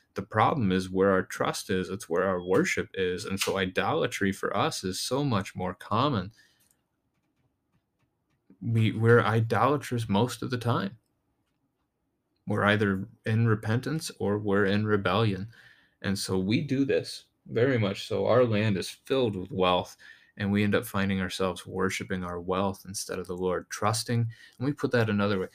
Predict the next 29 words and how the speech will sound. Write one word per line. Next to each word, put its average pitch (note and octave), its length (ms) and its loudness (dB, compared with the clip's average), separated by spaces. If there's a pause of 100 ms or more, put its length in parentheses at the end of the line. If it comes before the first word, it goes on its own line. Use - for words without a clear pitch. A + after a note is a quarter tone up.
(180)
We B2 100 0
find C#3 340 -2
ourselves G#2+ 440 0
trusting - 680 0
in G2 120 2
our F2+ 180 -4
wealth F2+ 440 -6 (420)
instead G2+ 340 -4
of F#2 120 -8
trusting - 380 -4
in F2 100 -8
the F2+ 80 -10
Lord. F2+ 280 -4
We F#2 80 -6
trust - 460 -2
in A2 80 0
our F2+ 160 -2
home B2+ 480 2 (360)
for - 140 -8
shelter A#2+ 480 2
instead A2+ 320 -4
of - 100 -16
trusting G2+ 380 -2
in F2+ 160 -2
God G2+ 380 0
for C3 120 -6
shelter. C3+ 480 -2 (440)
We G2+ 160 2
trust A#2 480 2